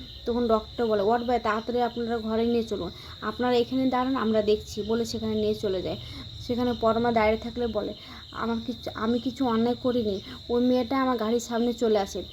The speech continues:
তখন আদিত্য বলে, "অন্যায় করনি মানে? তুমি বিশাল বড় অন্যায় করেছো, তুমি যে অন্যায় করেছো তার দরুন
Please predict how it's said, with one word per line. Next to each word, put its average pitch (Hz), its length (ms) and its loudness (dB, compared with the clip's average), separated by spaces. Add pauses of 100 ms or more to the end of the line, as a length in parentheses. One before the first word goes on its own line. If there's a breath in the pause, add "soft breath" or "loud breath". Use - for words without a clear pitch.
(100)
তখন 226 220 -2
আদিত্য 208 360 -2
বলে, 208 240 0 (280 loud breath)
"অন্যায় 254 300 4
করনি 269 340 4
মানে? 302 200 4 (220)
তুমি 240 220 -2
বিশাল 226 300 0
বড় 247 240 0
অন্যায় 208 260 0
করেছো, 214 300 -8
তুমি 247 200 2
যে 269 100 2
অন্যায় 254 320 2
করেছো 254 320 -2
তার 220 180 -2
দরুন 233 240 2